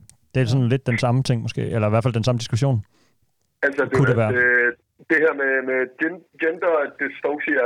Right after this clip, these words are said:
Speaker 2: eller hvad det
Speaker 1: Ja,
Speaker 2: hedder,
Speaker 1: eller
Speaker 2: og,
Speaker 1: bare sådan, du
Speaker 2: øh,
Speaker 1: føler dig som det, det, et andet køn, så du skal lige have fjernet dilleren og lave noget andet ved dig,
Speaker 2: Ja.
Speaker 1: og så har du det godt, ikke? Selvom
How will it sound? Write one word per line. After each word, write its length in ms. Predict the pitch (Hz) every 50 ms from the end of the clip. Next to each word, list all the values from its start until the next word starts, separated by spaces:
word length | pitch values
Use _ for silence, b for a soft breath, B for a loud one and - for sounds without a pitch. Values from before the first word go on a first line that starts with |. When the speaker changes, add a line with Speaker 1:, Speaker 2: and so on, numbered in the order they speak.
| 120 120
Speaker 2:
eller 140 | 117 117
hvad 80 | 120 120
det 60 | - -
Speaker 1:
Ja, 40 | 214
Speaker 2:
hedder, 160 | 254 269 254
Speaker 1:
eller 140 | 226 196 170
Speaker 2:
og, 60 | -
Speaker 1:
bare 180 | 202 208 220 220
sådan, 160 | 226 208 170
du 60 | 180
Speaker 2:
øh, 40 | 175 -
Speaker 1:
føler 140 | 220 202 196
dig 120 | 165 156 -
som 260 | 180 170 160 160 147
det, 440 | 175 175 170 165 165 165 156 143 170
det, 240 | 170 165 160 160 170
et 100 | 165 175
andet 180 | 180 208 208
køn, 220 | - 220 226 220 196
så 120 | - 175 156
du 120 | 156 151
skal 160 | 143 - 170 156
lige 140 | 165 185
have 300 | 170 175 170 156 156 147 139 - 139 -
fjernet 260 | 175 175 185 185 151
dilleren 240 | 202 202 180 160 135
og 260 | 135 135 135 135 135
lave 320 | 135 143 - 147 151 160 170
noget 120 | 170 160
andet 160 | 165 185 185
ved 100 | 170 170
dig, 60 | -
Speaker 2:
Ja. 40 | -
Speaker 1:
og 60 | -
så 280 | - 165 160 156 139 139 -
har 120 | 131 170
du 100 | 147 143
det 80 | 139 131
godt, 180 | 143 143 151
ikke? 100 | 202 220 -
Selvom 280 | 190 175 160 143 135